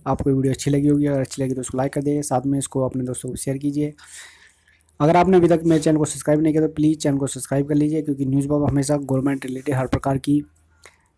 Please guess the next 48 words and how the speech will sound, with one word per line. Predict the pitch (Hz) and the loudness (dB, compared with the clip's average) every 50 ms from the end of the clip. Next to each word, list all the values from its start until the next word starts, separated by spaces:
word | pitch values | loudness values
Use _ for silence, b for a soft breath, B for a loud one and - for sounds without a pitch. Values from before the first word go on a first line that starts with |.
| _ _ - | _ _ -4
सच | - 151 156 156 165 | 0 0 2 4 4
और | 156 147 | 4 4
विश्वसनीय | 147 143 - - 139 131 - 143 147 147 147 143 | 4 4 2 0 -2 -2 2 2 4 4 4 4
जो | 135 139 | 2 0
है | 135 131 | 0 0
खबर | - - 131 131 127 | -2 -2 -4 -4 -4
सबसे | - 127 123 131 | -4 -6 -6 -4
पहले | 123 135 131 127 | -4 -4 -2 -2
लेकर | 123 123 127 127 139 | -2 -4 -2 -2 -2
आते | 139 139 139 147 | -2 0 0 0
हैं। | 151 147 147 - _ _ | 0 0 -2 -6 _ _
और | - 127 123 | -10 -8 -6
साथ | - - 131 123 | -4 -4 -2 -2
में | 139 139 139 | -2 -2 -2
बेल | 135 131 131 | 0 -2 -2
आइकन | 131 - 139 139 | -2 -2 -4 -4
को | 139 139 | -2 -2
दबाना | 131 127 131 131 139 | -2 -2 -4 -2 -2
ना | 139 139 | -2 0
भूलें, | 139 139 143 151 | 2 2 2 2
जिससे | 143 139 131 - 139 | 0 0 -2 -4 -4
कि | - 131 | -4 -4
आने | 131 139 | -4 -4
वाली | 135 131 135 139 | -4 -2 -2 -2
videos | 135 135 135 135 135 131 | -2 -2 -2 -2 -4 -4
की | - - 127 | -6 -8 -8
notification | 127 127 123 - - 139 139 | -6 -6 -8 -8 -8 -10 -10
सबसे | - 131 127 127 | -10 -10 -10 -8
पहले | - 120 123 | -4 -2 -2
आप | 139 139 143 | 0 0 0
लोगों | 135 143 | 0 0
तक | 143 151 147 - | 0 -2 -4 -2
पहुंच | 160 147 143 | -2 -2 -2
सके। | - 160 151 160 156 151 - _ 135 | -2 -6 -8 -10 -14 -14 -10 _ 0
मिलते | 139 147 143 165 | 0 2 2 2
हैं | 160 165 | 0 2
कोई | - 165 165 170 - - | 4 2 2 2 0 -4
अच्छी | - - - 160 | -8 -4 -2 -2
सी | 139 - 160 | 0 0 2
वीडियो | 151 151 147 156 151 | 2 4 4 4 2
के | 139 | 2
साथ, | - 147 147 | 0 -2 -2
तब | 147 - 127 | -2 -4 -8
तक | - 131 | -8 -8
के | 127 | -6
लिए | 135 143 139 | -4 -4 -4
जय | 131 123 | -4 -4
हिंद। | 101 120 | -6 -6